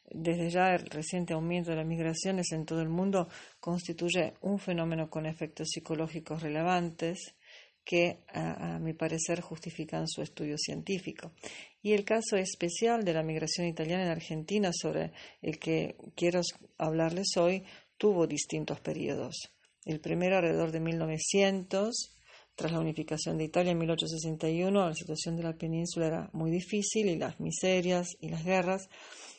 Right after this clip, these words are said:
facilitaron la búsqueda de nuevos horizontes. Entre mil ochocientos setenta y ocho y mil novecientos veinticinco, dos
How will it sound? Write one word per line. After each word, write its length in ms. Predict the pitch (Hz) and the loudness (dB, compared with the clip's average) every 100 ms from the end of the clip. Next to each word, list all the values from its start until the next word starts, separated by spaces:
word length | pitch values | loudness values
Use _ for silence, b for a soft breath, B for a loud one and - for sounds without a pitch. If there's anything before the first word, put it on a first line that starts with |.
| B - | B -6
facilitaron 720 | - 180 - 180 175 175 190 | 0 0 2 0 4 4 6
la 60 | 175 | 4
búsqueda 380 | 160 160 190 185 | 2 2 4 4
de 140 | 170 | 4
nuevos 400 | 160 156 160 - | 2 0 -2 -2
horizontes. 800 | 156 147 - - 117 - - - b b b b b | -4 -4 -6 -8 -12 -12 -14 -16 b b b b b
Entre 260 | 165 160 | -4 0
mil 180 | 170 180 | 2 4
ochocientos 560 | 185 185 175 180 175 175 | 2 2 -2 -2 -2 -4
setenta 400 | 175 180 175 180 | -4 -2 2 4
y 120 | 185 | 6
ocho 240 | 185 170 | 4 2
y 60 | 170 | -2
mil 140 | 165 | 0
novecientos 520 | 160 160 160 170 165 180 | 0 0 0 -2 0 0
veinticinco, 920 | 175 190 202 180 170 165 196 226 - B B B | 0 -2 -2 -2 -2 0 0 0 -4 B B B
dos 420 | - 165 196 208 | -2 6 6 6